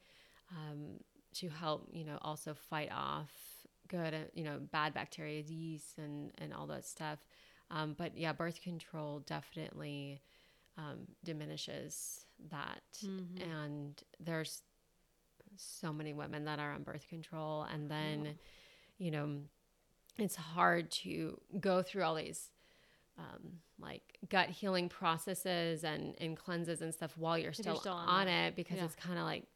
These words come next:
Speaker 1: just canceling
Speaker 2: Well, like,
Speaker 1: everything
Speaker 2: you're, like,
Speaker 1: out.
Speaker 2: detox to retox kinda thing, right?
Speaker 1: Yeah.
Speaker 2: Like, or retox to detox, whichever one, <laughs>
Speaker 1: Yeah,
Speaker 2: whichever
Speaker 1: yeah,
Speaker 2: way.
Speaker 1: yeah. <laughs>
Speaker 2: Um, yeah, I mean, it's just kinda, I, it, all of your efforts are void almost if you're still on it.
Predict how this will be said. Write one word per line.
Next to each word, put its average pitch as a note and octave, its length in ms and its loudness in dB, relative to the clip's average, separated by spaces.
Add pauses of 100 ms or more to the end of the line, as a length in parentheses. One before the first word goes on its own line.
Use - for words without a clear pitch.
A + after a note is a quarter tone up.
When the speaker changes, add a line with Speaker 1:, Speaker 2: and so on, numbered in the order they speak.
(100)
Speaker 1:
just - 220 -12
canceling F3 800 -8
Speaker 2:
Well, F#3+ 260 -6
like, F3+ 200 -4
Speaker 1:
everything D#3+ 160 -6
Speaker 2:
you're, G3+ 140 0
like, F#3 420 -2 (100)
Speaker 1:
out. F3+ 140 -10
Speaker 2:
detox F#3+ 440 -4
to E3 60 -12
retox - 540 -4
kinda E3+ 160 -4
thing, E3 220 -6
right? E3 160 0
Speaker 1:
Yeah. D#3 200 4
Speaker 2:
Like, G3 320 4
or E3+ 160 -2
retox F#3 400 -2
to F3+ 60 -8
detox, F#3 240 -4
whichever F#3 280 -2
one, F3+ 140 0
<laughs> - 20 6
Speaker 1:
Yeah, E4+ 340 12
Speaker 2:
whichever A#3 360 12
Speaker 1:
yeah, G#3+ 40 10 (300)
Speaker 2:
way. - 100 -6
Speaker 1:
yeah. B3+ 640 6
<laughs> - 20 -
Speaker 2:
Um, G#3+ 100 0 (340)
yeah, C4 180 -4
I G#3 80 2
mean, F#3+ 220 -2
it's - 260 -14
just F#3+ 200 -14
kinda, F#3+ 200 -10 (220)
I, E3+ 200 -12
it, F3+ 400 -10
all G3 160 4
of F#3+ 120 6
your F3+ 100 4
efforts F3+ 360 0
are E3+ 80 -2
void E3 380 4
almost - 520 -4
if - 160 -8
you're D#3+ 140 -6
still - 280 -6
on D#3+ 260 -2
it. E3 220 -4